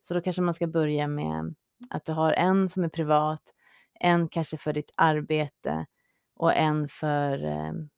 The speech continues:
ifall att du har några träningar och såna saker, matcher som du vill få in. Därför jag bokar träningar, det är för att de ska bli av.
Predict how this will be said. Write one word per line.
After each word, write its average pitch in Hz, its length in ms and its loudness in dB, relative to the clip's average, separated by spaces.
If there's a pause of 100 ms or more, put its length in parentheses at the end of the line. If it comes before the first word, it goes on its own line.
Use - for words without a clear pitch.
(180)
ifall 156 300 0
att 147 120 0
du 151 80 -6
har 147 140 0
några 147 220 -2 (1000)
träningar 156 680 4
och 147 80 -6
såna 151 220 -4
saker, - 640 -4
matcher - 500 -4
som 160 160 -6
du 156 60 -2
vill 143 100 -6
få - 140 -8
in. - 180 -6 (2000)
Därför 185 200 6
jag 196 180 12
bokar 175 400 4
träningar, 175 760 4
det 180 140 0
är 175 80 4
för - 100 -6
att - 80 -6
de 160 100 -4
ska - 140 -10
bli 151 180 -2
av. 185 360 4